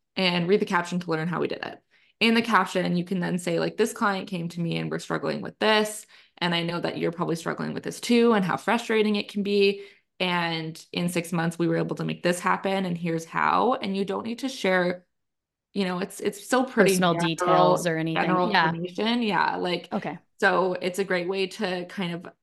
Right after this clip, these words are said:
Speaker 1: highlight those wins and your processes and stuff like that without using names and pictures and stuff like that.
Speaker 2: Okay, that makes sense. That's really good advice, 'cause I feel like people are waiting till the perfect moment to share the, like,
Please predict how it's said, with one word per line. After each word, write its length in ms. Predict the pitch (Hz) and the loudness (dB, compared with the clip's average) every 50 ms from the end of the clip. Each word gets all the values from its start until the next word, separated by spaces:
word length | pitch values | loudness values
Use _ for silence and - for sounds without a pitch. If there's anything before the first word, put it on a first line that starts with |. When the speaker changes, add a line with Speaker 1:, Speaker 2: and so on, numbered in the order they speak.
| _ _ - | _ _ -18
Speaker 1:
highlight 800 | - - - - 196 180 180 180 185 190 196 208 233 - - - - _ _ - | -16 -12 -4 -2 0 0 2 2 2 2 2 2 0 -2 -6 -16 -20 _ _ -2
those 220 | 202 196 190 190 | 0 0 0 0
wins 540 | 190 180 165 165 - - 180 185 190 214 226 | -2 -2 -2 -2 -2 -2 -2 -2 -2 -4 -4
and 160 | - - 185 | -2 -2 -2
your 100 | 175 170 | -2 -2
processes 560 | 165 - 175 160 165 170 185 180 185 196 190 - | -4 -2 -4 -2 -2 -2 -2 -2 -4 -6 -6 -6
and 120 | 196 185 | -6 -4
stuff 220 | 180 - 170 170 - | -2 -2 -2 -2 -2
like 160 | 175 175 175 | -4 -4 -2
that 280 | 175 170 175 185 196 - | 0 2 2 2 2 2
without 540 | 190 190 - - - 170 170 165 - - - _ - - _ _ _ _ | 0 -2 -2 -4 -4 -2 -2 -2 -4 -6 -10 _ -20 -20 _ _ _ _
using 320 | - 175 175 165 175 170 165 | -4 -2 -2 -2 -2 -2 -2
names 500 | 170 156 165 165 180 180 180 185 175 - - | -2 -4 -4 -6 -6 -6 -6 -6 -8 -8 -8
and 480 | - 196 - - - - 196 - - - _ - | -8 -6 -6 -6 -4 -4 -6 -6 -8 -12 _ -8
pictures 480 | 190 180 - - 196 - - 170 175 | -6 -6 -4 -2 -2 -2 -2 -4 -6
and 200 | - - 185 180 175 | -6 -8 -8 -8 -8
stuff 120 | - - | -8 -10
like 160 | - - - - | -10 -10 -10 -10
that. 220 | - - - - _ _ _ _ _ _ _ _ _ - | -10 -12 -12 -14 _ _ _ _ _ _ _ _ _ -4
Speaker 2:
Okay, 240 | 220 185 160 - 160 | -2 -2 -2 -2 -4
that 140 | - 156 - | -6 -6 -8
makes 180 | - - - - | -8 -10 -10 -10
sense. 200 | - - 185 - | -12 -6 -4 -2
That's 140 | 196 - | -2 -2
really 260 | 208 196 196 185 180 170 | 0 2 2 4 4 4
good 120 | 175 165 | 4 4
advice, 380 | 170 165 160 165 156 151 151 - | 4 4 2 2 0 0 -2 -4
'cause 160 | - 185 175 | -2 0 0
I 80 | 170 | 0
feel 260 | 165 - - 180 170 165 | 0 0 0 0 2 2
like 300 | 165 160 156 151 - - - - - - - - _ | 2 2 0 -2 -8 -18 -18 -18 -18 -20 -20 -16 _
people 240 | - 156 143 180 175 | -8 -4 0 2 2
are 120 | 170 165 | 2 2
waiting 440 | 160 160 165 170 160 160 165 160 160 | 2 0 2 2 2 4 2 2 0
till 140 | - - 170 | 0 0 -2
the 60 | 160 151 | -2 -4
perfect 520 | - - - 233 233 233 254 233 - - | -4 -4 -2 -2 0 0 -2 -2 0 0
moment 460 | 240 233 240 247 233 202 180 170 165 | 2 4 4 4 4 4 2 0 -2
to 100 | - - | -4 -6
share 640 | 175 - - - 185 180 170 170 170 170 160 165 - | -6 -4 0 2 4 4 6 4 4 4 2 0 0
the, 180 | 185 190 175 170 | 2 4 4 4
like, 160 | 165 160 | 4 2